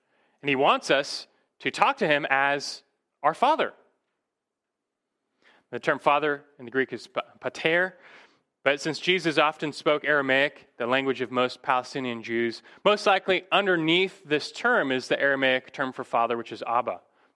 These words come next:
Abba, Father, as it's sometimes even transliterated in the Gospels.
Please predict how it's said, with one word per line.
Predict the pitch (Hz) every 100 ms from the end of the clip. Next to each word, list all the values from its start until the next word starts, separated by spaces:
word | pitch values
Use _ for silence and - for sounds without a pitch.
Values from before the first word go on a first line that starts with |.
| _ 123
Abba, | 127 127 -
Father, | - 107 104 101
as | 104 117
it's | -
sometimes | 131 123 120 110
even | 123 113 101 - _
transliterated | - 131 113 120 117 117 104 101 - _
in | 123
the | 110
Gospels. | 113 123 - 101 -